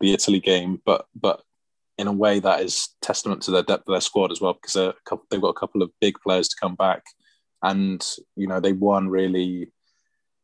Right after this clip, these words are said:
at a canter. Um, it, it seemed quite easy for them, and, you know, scoring three goals, Lukaku looks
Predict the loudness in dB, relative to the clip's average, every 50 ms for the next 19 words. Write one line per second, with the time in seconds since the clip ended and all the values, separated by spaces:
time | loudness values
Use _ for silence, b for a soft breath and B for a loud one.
0 | _ _ _ _ _ _ _ 0 0 0 -2 -4 -2 -2 -2 -2 0 2 2 2
1 | 0 0 -6 _ -6 -2 0 2 2 2 0 -2 -6 -10 -16 _ _ -20 -20 _
2 | _ _ _ -10 -8 -8 -8 -10 -8 -6 -2 -2 0 0 -2 -2 0 0 0 0
3 | 2 0 0 0 -2 -6 -8 -4 0 2 2 2 2 0 -4 -6 -6 -8 -10 -12
4 | -10 -6 -4 -4 -4 -2 0 0 0 0 -2 -2 -6 -6 -2 0 2 2 2 0
5 | -2 -4 -6 -2 2 2 2 2 0 -6 -4 -4 -4 -4 -2 -6 -6 -6 -6 -8
6 | -10 -14